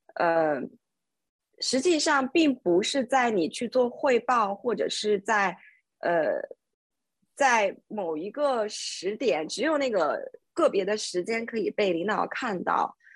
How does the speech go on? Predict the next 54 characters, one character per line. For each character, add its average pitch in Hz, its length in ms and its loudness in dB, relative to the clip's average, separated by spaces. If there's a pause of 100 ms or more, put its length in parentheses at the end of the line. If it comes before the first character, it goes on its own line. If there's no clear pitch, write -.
(200)
呃， 185 180 2
实 254 180 2
际 302 160 4
上， 254 340 2 (420)
呃， 214 120 2
你， 233 300 0
你， 240 140 2
你 214 140 0
觉 240 160 4
得 320 200 4
领 233 120 2
导 226 220 0
可 185 160 -10
能 175 340 -8 (800)
关 285 220 2
注 277 120 0
不 220 80 -4
到 220 180 4
你 190 160 0
平 175 340 -6
时 - 140 -6
的 190 120 0
行 175 220 -4
为， 165 160 -4
但 240 200 2
其 233 160 -6
实 254 140 -2
很 170 240 -2
多 233 100 6
的 240 80 4
领 180 160 2
导， 175 240 0 (300)
你， 214 120 0
你 247 180 2
平 262 160 2
时 311 120 0
在 277 200 2
做 254 160 0
什 202 100 -4
么， 175 80 0
领 175 160 0
导 196 140 0
心 226 120 -6
里 208 40 -2
面 180 120 -4
都 202 120 -2
是 226 80 -6
有 165 100 0
数 208 240 -2
的。 - 60 -8
<laughs> - 1300 -8
呃， 170 260 2
包 262 180 2
括 254 320 2